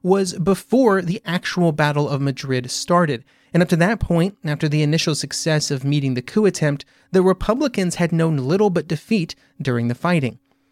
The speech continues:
These failures would be the reason for the final push back towards a more formal military structure. There were also hopes among communist leaders that such a move would help to solidify their power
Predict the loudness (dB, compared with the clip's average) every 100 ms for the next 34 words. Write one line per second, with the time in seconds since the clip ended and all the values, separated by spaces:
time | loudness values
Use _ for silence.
0 | _ -2 2 2 4 2 4 2 2 2
1 | 2 -2 0 0 2 -2 0 -2 0 0
2 | 0 0 -2 -4 -2 -2 -2 -2 -6 -2
3 | -2 -2 -2 0 2 0 0 0 2 2
4 | 2 0 -2 -2 -4 -6 -6 -4 -2 -2
5 | -2 -10 _ _ _ _ 0 2 4 2
6 | 2 0 2 2 2 0 0 0 -2 0
7 | 2 2 0 -4 -4 -2 -4 -6 -6 -4
8 | -2 0 0 0 -2 -4 -2 -4 -6 -6
9 | -2 0 0 0 0 2 0 -2 0 0
10 | -2